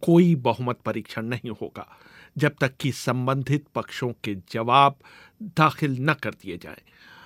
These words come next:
मद्रास हाईकोर्ट ने फिलहाल मामले की सुनवाई स्थगित कर दी है। इसके साथ ही अदालत ने अठारह विधायकों के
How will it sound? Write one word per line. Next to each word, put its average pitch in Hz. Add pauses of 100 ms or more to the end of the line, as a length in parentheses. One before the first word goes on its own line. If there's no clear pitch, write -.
(140)
मद्रास 156
हाईकोर्ट 143
ने 151
फिलहाल 123 (120)
मामले 113
की 110
सुनवाई 120 (300)
स्थगित 113
कर 135
दी 151
है। 165 (440)
इसके 160
साथ 156 (120)
ही 175
अदालत 151
ने 170 (200)
अठारह 170
विधायकों 135 (120)
के 131